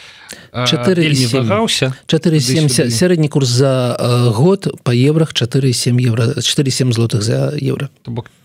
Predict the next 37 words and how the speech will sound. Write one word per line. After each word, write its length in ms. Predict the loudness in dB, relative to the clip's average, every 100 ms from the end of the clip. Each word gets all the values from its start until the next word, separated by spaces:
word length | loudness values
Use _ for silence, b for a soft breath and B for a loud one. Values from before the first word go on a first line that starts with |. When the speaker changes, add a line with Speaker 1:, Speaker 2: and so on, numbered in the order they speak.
| -10
Speaker 1:
прыкладна 520 | -8 -6 -4 -2 -2
пяць 240 | -4 -8
тысяч 380 | -10 -10 -8 -4
еўра 220 | -2 -2 -4
Speaker 2:
Так. 140 | -6
Speaker 1:
патраціў, 540 | -8 -8 -8 -6 -6 -6 -8
э, 720 | -8 -8 -10 -12 -14 -12 -8
Байпол 400 | -6 -6 -6 -10
таксама 420 | -8 -8 -4 -2
на 220 | 0 -2
рэкламу 480 | -2 -4 -4 -2 -2
сваіх 460 | -6 -10 -10 -12 -14
расследаванняў 720 | -14 -12 -12 -10 -8 -8 -10 -6 0
Speaker 2:
Мгм. 260 | 2 2
Speaker 1:
у 160 | -2 -10
Ютубе. 320 | -8 -10 -12 -16 B B B B B B
Як 240 | -4 -4 -4
вы 80 |
гэта 240 | -4 -4 -6
ацэньваеце? 560 | -6 -10 -12 -12 -12 -10
Вось, 360 | -8 -8 -6
э, 120 | -4
гэтую 280 | -4 -4 -6
структуру, 640 | -6 -10 -12 -10 -10 -10 -14 _ _ _ _ _ _
э, 40 | -20 -20 -20 -20 -20 -20 -20 -20 -14 B B B B
Speaker 2:
Ну, 200 | 4 4
давайте, 380 | 4 2 2 0
э, 280 | 0 0 2
мы 140 | 4
можам 280 | 4 4 2
паглядзець 440 | 2 0 0 0
на 80 | 2
яе 200 | 2 2
з 80 | 0
такого 380 | -4 -4 -2 -2
пункту 280 | -2 -4 -4
гледжання. 520 | -4 -4 -8 -10